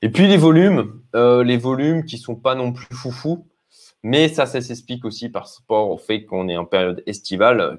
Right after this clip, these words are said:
qu'il y a plein de gens qui ont d'autres chats à fouetter en ce moment. Euh, et, euh, et ça, par contre, ça fait écho à l'argument de, de, d'une reprise plus sérieuse et d'un dépassement de la T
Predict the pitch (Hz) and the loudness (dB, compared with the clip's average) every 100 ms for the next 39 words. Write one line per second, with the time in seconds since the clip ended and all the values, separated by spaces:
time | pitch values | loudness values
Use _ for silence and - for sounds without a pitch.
0 | - 104 104 87 - 104 107 110 110 107 | -6 -4 -2 -2 -4 -6 -4 -2 -4 -6
1 | - 98 98 95 85 85 87 98 104 - | -6 -4 -4 -8 -10 -10 -6 -6 -6 -4
2 | 92 - 92 - 95 - 92 85 80 - | -4 0 0 0 -4 -6 -6 -6 -10 -12
3 | - 98 139 - - - - - _ 95 | -6 0 0 0 -12 -20 -20 -20 _ -2
4 | 90 85 87 85 87 87 85 85 - 101 | 2 2 2 2 2 2 2 0 0 2
5 | 107 107 95 92 92 92 90 85 - 110 | 4 4 4 4 2 2 2 0 0 0
6 | 107 - 113 104 - 90 87 - 104 101 | 0 -4 -4 -4 -2 -2 -2 -2 0 2
7 | 87 90 92 90 98 104 98 87 87 87 | 2 0 -4 -2 0 2 0 0 -4 -4
8 | 85 82 87 85 85 85 _ _ _ _ | -4 -4 -6 -6 -8 -12 _ _ _ _
9 | _ _ _ _ _ - 90 98 98 101 | _ _ _ _ _ -10 -2 2 2 0
10 | 101 127 120 - 104 - 101 101 110 101 | -2 -2 -2 -4 -10 -4 0 2 2 0
11 | - _ _ _ _ - 92 92 95 104 | -8 _ _ _ _ -8 -6 -2 0 2
12 | 110 110 120 107 95 98 | 0 -2 -2 0 0 -2